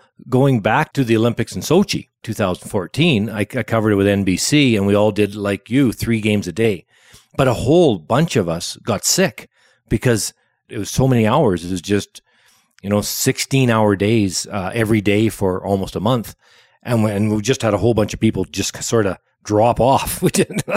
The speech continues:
<laughs> you just couldn't do it. And, uh, so this last Olympics in Pyeongchang, they actually brought a rule in, to your point, uh, two games a day max,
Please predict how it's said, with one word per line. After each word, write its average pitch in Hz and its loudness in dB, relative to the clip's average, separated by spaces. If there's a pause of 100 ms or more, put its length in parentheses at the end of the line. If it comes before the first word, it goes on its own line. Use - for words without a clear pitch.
(140)
<laughs> - -4
you 131 2 (380)
just 156 0
couldn't 123 2
do 185 6
it. 104 0 (260)
And, 120 2
uh, 107 2
so 113 -2
this 107 -2
last 110 -2
Olympics 101 -4
in 92 -4
Pyeongchang, 113 0 (300)
they 117 2
actually 120 0
brought 110 4
a 95 -2
rule 147 6
in, 101 0
to 101 -2
your 147 2
point, 101 -4 (300)
uh, 101 -4
two 151 2
games 127 0
a 110 -2
day 107 0
max, 113 -4